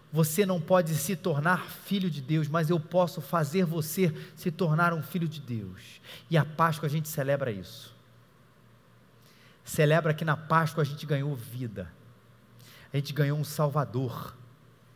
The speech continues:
A gente ganhou a nossa carteira de identidade principal, que não é o nosso nome,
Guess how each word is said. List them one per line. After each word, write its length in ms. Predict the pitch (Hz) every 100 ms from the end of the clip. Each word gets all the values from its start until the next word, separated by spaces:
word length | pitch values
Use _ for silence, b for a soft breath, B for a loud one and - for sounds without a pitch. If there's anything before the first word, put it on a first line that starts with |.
| B B B B
A 140 | 147
gente 240 | 143 147 151
ganhou 580 | 156 131 131 165 151 B B B -
a 80 |
nossa 340 | 147 156 151 156
carteira 560 | 156 151 - - 160
de 120 | 156 143
identidade 640 | 143 151 139 139 151 143
principal, 840 | - 151 151 123 - 135 139 139 143 - B B B _ - - _ _ _ _ - _ - - - - _
que 100 | -
não 140 | 139 143
é 40 |
o 80 | 139
nosso 320 | 147 139 -
nome, 480 | 127 123 135 143